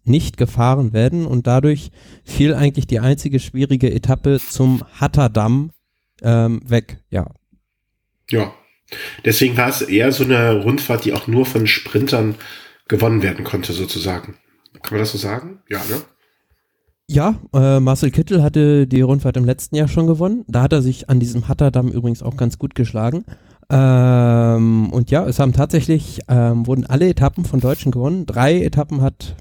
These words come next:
Speaker 1: Marcel Kittel gewonnen. Einmal hat John Degenkolb sogar einen, äh, Massensprint gewonnen. Und ja, ähm,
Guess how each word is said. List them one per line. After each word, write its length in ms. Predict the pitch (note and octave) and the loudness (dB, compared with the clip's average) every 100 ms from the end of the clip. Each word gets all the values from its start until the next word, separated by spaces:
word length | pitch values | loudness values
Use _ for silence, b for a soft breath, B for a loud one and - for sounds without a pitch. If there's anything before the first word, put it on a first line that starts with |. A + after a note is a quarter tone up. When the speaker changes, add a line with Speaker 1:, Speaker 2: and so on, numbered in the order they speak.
| _ | _
Speaker 1:
Marcel 360 | A#2 A#2 B2 | -2 0 0
Kittel 340 | A#2+ C#3+ E3+ E3+ | 0 2 2 2
gewonnen. 460 | D#3 E3 F3+ G3+ - | 0 -2 -2 -6 -2
Einmal 280 | C3 C#3+ C3 | 2 4 2
hat 220 | C3 - | 0 -4
John 260 | B2 C3 B2 | -2 0 2
Degenkolb 460 | C#3 D#3 C#3 D3 | 2 2 -2 -2
sogar 280 | - A#2+ A2+ | -4 -2 0
einen, 300 | A#2 B2 B2+ - _ | -2 -2 -6 -12 _
äh, 160 | A#2+ G2+ | -6 -6
Massensprint 640 | - A#2+ C#3 - C3+ C#3 | -4 -4 -4 -6 -8 -6
gewonnen. 400 | C#3+ D3+ F#3 A3 B B B B | -10 -8 -10 -12 B B B B
Und 920 | - C#3+ E3 E3 E3+ F3 - - - - - - | 0 2 4 4 2 -2 -6 -12 -12 -20 -8 -2
ja, 220 | F#3+ A#2 - - | 0 0 -4 0
ähm, 960 | B2 B2 A#2+ A#2+ A#2 A#2 A#2 A#2 A#2+ | 2 4 4 2 2 2 2 0 -4